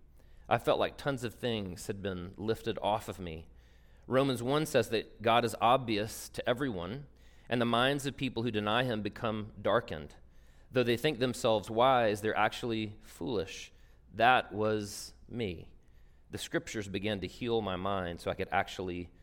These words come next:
think again. So what we see in each of those stories is that an encounter with God reveals the truth about who we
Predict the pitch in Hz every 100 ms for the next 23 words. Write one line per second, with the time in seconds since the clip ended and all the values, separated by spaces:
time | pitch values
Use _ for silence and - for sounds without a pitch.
0 | - - - 104 78 - - - - 92
1 | 85 127 - - - - - - - 131
2 | 87 104 117 110 - 127 117 123 - -
3 | - - - 107 85 - 117 92 98 87
4 | 98 - - - 139 113 92 95 101 -
5 | - - - - 110 110 110 107 87 131
6 | 139 - 135 123 120 104 98 98 101 101
7 | - - - - 113 104 110 123 120 120
8 | 117 - - - - - 123 101 101 -
9 | 98 95 90 107 98 92 92 90 87